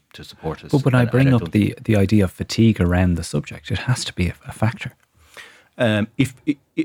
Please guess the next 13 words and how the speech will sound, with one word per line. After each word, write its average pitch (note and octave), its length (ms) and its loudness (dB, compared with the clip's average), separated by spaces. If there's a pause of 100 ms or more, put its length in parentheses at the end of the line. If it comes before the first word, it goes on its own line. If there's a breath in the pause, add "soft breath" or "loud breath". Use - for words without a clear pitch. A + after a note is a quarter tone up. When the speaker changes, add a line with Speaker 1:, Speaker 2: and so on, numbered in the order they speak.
Speaker 1:
I C#3 60 2
suppose A#2+ 260 0
if - 180 0
that C3 100 0
argument C3+ 380 0
was G#2+ 100 -8
to G2 60 -8
gain G2 180 0
traction - 460 -6 (680)
outside E2+ 360 -2
of D2+ 80 -12
social E2 240 -8
media, D2 320 -14